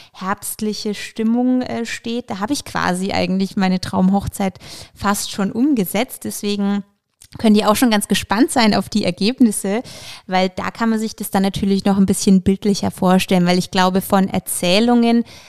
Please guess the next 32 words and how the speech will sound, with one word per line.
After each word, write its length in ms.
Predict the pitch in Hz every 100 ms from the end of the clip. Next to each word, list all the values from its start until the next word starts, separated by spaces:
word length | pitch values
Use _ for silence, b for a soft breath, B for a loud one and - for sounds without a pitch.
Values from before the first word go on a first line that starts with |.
| B
hat 160 | - -
trotzdem 520 | - 208 - - 220
dann 140 | 202 185
jeder 260 | 180 190
vielleicht 400 | 185 196 180 -
andere 320 | 170 208 262 254
Bilder 380 | 254 254 247
im 160 | 240 240
Kopf, 420 | - 254 - -
weil 240 | 214 185 190
ja 120 | 180
doch 200 | 190 -
jeder 400 | 185 185 196 196
anders 420 | 190 196 196 196
sich 140 | 196
Sachen 300 | - 185 190
vorstellt. 800 | - 196 208 247 - 262 277 302 - B B B B
Deswegen, 600 | 208 196 202 202 208 202 214
ähm, 540 | 196 196 196 202 214
ja, 300 | - 349 190 202 - -
kann 180 | - 208
ich 140 | 202 - -
auf 180 | 190 -
jeden 160 | 214
Fall 260 | 220 208 185
sagen, 520 | 180 170 220 269 262
wer 200 | 208 214
da 120 | 208 202
vielleicht 400 | - 208 190 208
ein 60 |
bisschen 420 | - 196 - 196
mehr 200 | 190 190